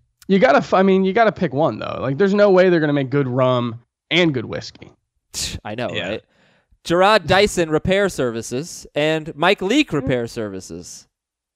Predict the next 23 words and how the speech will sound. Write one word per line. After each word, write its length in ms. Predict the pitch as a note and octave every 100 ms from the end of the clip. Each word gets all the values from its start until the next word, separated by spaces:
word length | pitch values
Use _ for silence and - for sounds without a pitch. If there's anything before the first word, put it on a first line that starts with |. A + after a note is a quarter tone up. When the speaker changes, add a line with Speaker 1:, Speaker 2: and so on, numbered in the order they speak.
| _ _ _ _ _ _ _
Speaker 1:
What 80 | F#3
about 140 | F#3+
Christopher 380 | - F#3 - D3+
Towers? 520 | D3 C3+ A2 - - _ _ _ _ _ _ _ _
Speaker 3:
Mike 200 | G2 F#2 -
Leake. 240 | E2+ E2
Speaker 2:
<laughs> 40 | F3 - - - -
Speaker 3:
I 100 | E3+
don't 80 | A#3+
know 120 | A3
if 80 | -
the 80 | D#3
mics 400 | C3 A#2+ A2+ -
really 200 | G#2+ G2
work 260 | F#2+ F#2+ _
for 80 | G2
me. 300 | F2+ F2+ F2+ -
I 80 | A#2+
don't 80 | B2
know 100 | B2
if 80 |
the 80 | A#2
mics, 360 | G#2+ G#2 G#2